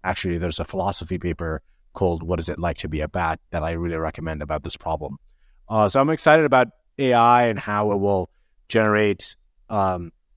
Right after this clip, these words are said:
a new discussion in philosophy. Philosophy has been stagnating for the past, you know, fifty, a hundred years. So it'd be interesting, uh, if they sort of took these models seriously and started studying them.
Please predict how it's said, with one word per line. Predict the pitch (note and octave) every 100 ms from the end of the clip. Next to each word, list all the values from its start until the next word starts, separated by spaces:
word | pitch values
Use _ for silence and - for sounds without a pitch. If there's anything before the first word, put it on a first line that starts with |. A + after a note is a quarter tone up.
| _
a | A#2+
new | A#2+ C#3+
discussion | C3+ - B2 B2
in | G2+
philosophy. | - G2 A2 - D#3
Philosophy | C3+ G2+ G#2 G2
has | G2+ F2+
been | F#2
stagnating | - G2+ G2 G#2+ A2 A#2+ B2 B2+ - _ _ _
for | -
the | F#2+
past, | F#2+ G2 F2+ - - -
you |
know, | G2
fifty, | - G#2+ A2
a |
hundred | F#2 G2+ F#2
years. | F2+ G#2+ C#3 D#3
So | - G2 F#2 F2 _ _ _
it'd | A2+
be | G2 G#2
interesting, | G#3+ - G#2+ G2+ F#2+ - _
uh, | A#2 F#2+ F2+
if | G#2 -
they | G#2 G2
sort | - G2
of | F2+ - _ _ _ _
took | - A#2 -
these | G#2+ F#2+ E2+
models | G#2 F#2+ G2+ E2+
seriously | - F#2 F2+ F#2
and | F2+
started | E2+ F2+ E2
studying | - E2+ E2 D#2 D2+
them. | D2